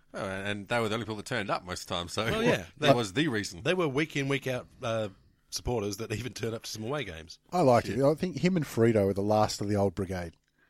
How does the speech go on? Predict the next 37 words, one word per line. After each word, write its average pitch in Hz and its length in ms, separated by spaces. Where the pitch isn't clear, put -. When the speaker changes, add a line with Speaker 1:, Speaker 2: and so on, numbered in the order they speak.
Speaker 3:
That, 101 140
Speaker 2:
What? - 180
Speaker 3:
that 120 140
old-fashioned, 120 640
uh, 107 260
backman 110 560
ahead 117 320
of 110 100
football. 120 400
"I 120 60
don't 95 80
know, 107 180
I'm 113 100
gonna 107 140
punch 110 240
it 104 60
anyway." 95 300
Speaker 1:
Yeah. 107 160
Speaker 2:
Yeah, 143 180
yeah. 107 240
Speaker 1:
Yeah. 90 120
That's - 140
Speaker 3:
But - 20
Speaker 1:
it. - 40
Speaker 3:
he - 20
Speaker 1:
It's 113 80
Speaker 3:
was 110 80
Speaker 1:
generally 113 220
Speaker 3:
honest. 120 140
Speaker 1:
like 110 220
those 120 160
players 127 360
that 110 220
don't 165 120
have 175 80
much 151 140
skills 131 480